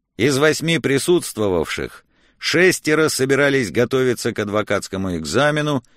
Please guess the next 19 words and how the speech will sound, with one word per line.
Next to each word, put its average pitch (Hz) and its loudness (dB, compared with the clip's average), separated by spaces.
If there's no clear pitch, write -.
который 151 2
должен 131 2
был 127 0
состояться 104 -2
через 92 -4
два 87 -2
месяца. - -10
У 147 0
троих 170 2
имелась 165 0
работа, 87 0
причём 131 0
двое 147 2
из 120 -4
них 147 -6
нанялись 135 -2
в 113 -4
некоммерческие 127 -2
организации, 123 -2